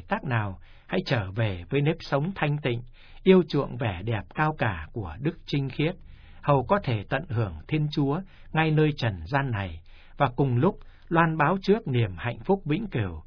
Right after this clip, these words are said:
sẽ tận hưởng mai sau trên thiên đàng. Xin kết thúc với lời Chúa Giêsu phán về những người tự nguyện sống khiết tịnh: "Không phải ai cũng hiểu được,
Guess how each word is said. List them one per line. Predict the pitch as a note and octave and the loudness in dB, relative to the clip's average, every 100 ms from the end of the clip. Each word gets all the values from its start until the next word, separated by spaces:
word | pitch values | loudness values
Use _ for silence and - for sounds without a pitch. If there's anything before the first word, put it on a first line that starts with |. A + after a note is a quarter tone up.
| - - | -18 -8
sẽ | E3+ D3 | -6 0
tận | C#3 B2+ | -2 0
hưởng | A2 F#2 D2+ | -4 -4 -6
mai | A#2+ C3+ | -4 -4
sau | C3 C#3 B2+ A#2+ | -2 0 0 -2
trên | A#2+ B2+ | -2 -2
thiên | A#2+ C3+ | 0 -2
đàng. | A#2+ F#2+ D#2+ - - - - - - - - - - - - | 0 -4 -8 -12 -18 -20 -20 -20 -20 -20 -20 -20 -20 -20 -20
Xin | - C#3 B2+ A#2+ | -2 2 2 2
kết | E3 E3 | 0 2
thúc | F#3+ F#3+ | 0 2
với | F3+ E3+ | 2 4
lời | A2+ F2+ D#2 | 2 -2 -4
Chúa | - | -2
Giêsu | D3+ C3+ A#2 C#3 | 0 -2 0 0
phán | B2 C3 A#2+ D3+ G3 - - | 2 2 2 0 -8 -12 0
về | C#3 | 0
những | C3 G3+ | 2 0
người | D3 C3 B2 | 2 2 2
tự | C#3+ C3+ | 0 0
nguyện | A#2 A#2 A#2+ | 0 0 -4
sống | - B2 D#3+ | -4 -4 -2
khiết | - G3+ - | 0 0 0
tịnh: | A2+ - - - - - - - - - | -6 -6 -16 -20 -20 -20 -20 -20 -12 0
"Không | E3+ E3 | 2 2
phải | C#3+ A2+ E2 | 0 -2 0
ai | D3+ D3+ | 0 2
cũng | D3 F#3 | 0 -2
hiểu | C#3 A#2 F2+ | 0 0 0
được, | G#2+ A#2+ G2 | 0 0 0